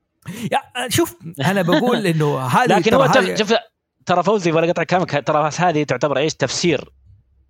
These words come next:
Speaker 2: عرفت كيف؟ تفسير ل-، ل-، ل-، لظاهرة إنسانية أو ل-، لحاجة إنسانية، شيء فسيولوجي.
Speaker 1: مهم، هم كيف يفسروها الأشياء دي؟ ك-، كيف يشرحوا
Speaker 2: بالضبط.
Speaker 1: الخلق يعني؟ تمام؟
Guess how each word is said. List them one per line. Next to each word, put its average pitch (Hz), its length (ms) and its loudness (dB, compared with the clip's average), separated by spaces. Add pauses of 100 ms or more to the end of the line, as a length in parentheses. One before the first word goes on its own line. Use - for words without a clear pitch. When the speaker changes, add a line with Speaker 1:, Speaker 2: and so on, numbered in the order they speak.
(920)
Speaker 2:
عرفت 123 200 -4
كيف؟ 156 260 -4
تفسير 175 460 0
ل-، 156 320 2
ل-، 143 140 2
ل-، 143 260 0
لظاهرة 170 760 2
إنسانية 135 480 0
أو 147 140 2
ل-، 139 340 0
لحاجة 147 400 0
إنسانية، 110 520 -4 (260)
شيء 160 160 -2
فسيولوجي. 135 580 -4 (400)
Speaker 1:
مهم، 143 460 0
هم 185 280 0
كيف 214 220 -4
يفسروها 160 680 0
الأشياء 127 300 -2
دي؟ 151 60 -6
ك-، - 140 -4
كيف 190 240 -4
يشرحوا 180 360 0
Speaker 2:
بالضبط. 135 160 0
Speaker 1:
الخلق 135 380 -4
يعني؟ 123 360 -10
تمام؟ 143 320 -2